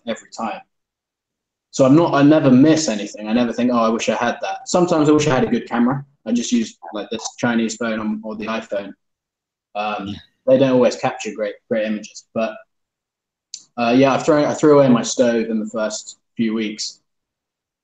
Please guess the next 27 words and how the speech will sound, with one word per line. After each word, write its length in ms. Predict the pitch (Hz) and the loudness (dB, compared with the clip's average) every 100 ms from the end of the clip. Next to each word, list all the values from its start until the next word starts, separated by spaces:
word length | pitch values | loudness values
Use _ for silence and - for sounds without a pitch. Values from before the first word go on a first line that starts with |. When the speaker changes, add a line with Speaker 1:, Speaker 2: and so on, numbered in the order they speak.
| - | -10
Speaker 2:
Hmm. 100 | 107 | -6
Speaker 1:
Um, 680 | 110 110 110 110 110 113 - | -4 -4 -4 -4 -4 -8 -12
I've 80 | - | 0
thrown 200 | 131 120 | 2 2
away 420 | 113 113 107 110 _ _ | 2 0 -2 -8 _ _
a 60 | - | -6
few 240 | - 113 | 0 0
clothes. 720 | 113 113 117 113 113 110 - - | 0 0 0 0 -2 -4 -10 -14
Uh, 40 | 113 107 107 107 - | -12 -10 -10 -10 -14
I 40 | - | -12
threw 220 | 123 117 113 | -6 -4 -2
away 920 | 113 113 110 110 110 107 107 107 - _ _ _ _ _ _ _ _ _ _ _ _ _ _ _ - | -4 -4 -4 -6 -4 -4 -4 -8 -14 _ _ _ _ _ _ _ _ _ _ _ _ _ _ _ -8
um, 580 | - - - 113 - - _ _ _ _ _ - - | -6 -6 -6 -8 -12 -16 _ _ _ _ _ -20 -10
a 40 | |
selfie, 600 | - 139 131 123 117 - | -2 2 2 2 0 0
selfie 420 | - 139 131 127 113 | -2 2 2 2 -2
stick. 260 | - 107 | -2 -4
I 40 | 110 | 0
have 100 | 117 | 4
no 160 | 123 120 | 4 4
idea 260 | 110 117 | 2 2
why 160 | 117 110 | 2 0
I 40 | |
brought 200 | 107 107 | -2 -4
that 120 | - - | -4 -6
with 180 | 98 | -8
me. 80 | - | -10